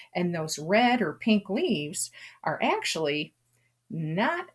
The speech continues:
leaves, but they're modified leaves or bracts. So the flower themselves are really small, so check out the flower parts of that plant. And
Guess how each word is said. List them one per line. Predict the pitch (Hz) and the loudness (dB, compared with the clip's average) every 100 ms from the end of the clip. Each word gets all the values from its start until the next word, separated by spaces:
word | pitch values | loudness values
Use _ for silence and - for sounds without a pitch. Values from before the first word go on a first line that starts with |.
| _ | _
leaves, | 175 180 349 269 143 147 - - - | -6 0 0 0 -2 -4 -6 -6 2
but | 185 | 2
they're | 214 | 4
modified | 220 370 370 - 151 131 131 | 4 4 0 2 0 0 -6
leaves | 127 - - - | -10 -6 -6 2
or | 196 | 2
bracts. | 214 156 135 71 - - - - _ _ _ _ - - | 2 2 2 0 -4 -6 -6 -6 _ _ _ _ -20 0
So | 208 | 4
the | 190 185 | 4 2
flower | 226 269 320 277 | 0 2 2 4
themselves | 214 196 - 330 247 196 156 | 4 2 0 -2 0 0 0
are | 170 | -2
really | 160 160 208 302 302 247 | -2 0 0 0 0 0
small, | 226 254 302 226 - | 0 0 0 -2 -4
so | - - 185 | -4 -2 -2
check | - - 330 - | -2 0 0 2
out | 285 277 - | 0 0 -2
the | 180 | -2
flower | - 240 208 156 | 2 2 2 0
parts | - 147 151 151 | -2 -2 -2 -4
of | |
that | 147 - | -2 -4
plant. | - 220 160 - - _ _ _ - - - _ 247 | 0 0 0 -8 -20 _ _ _ -18 -16 -18 _ -6
And | 392 254 180 185 | 0 0 0 -4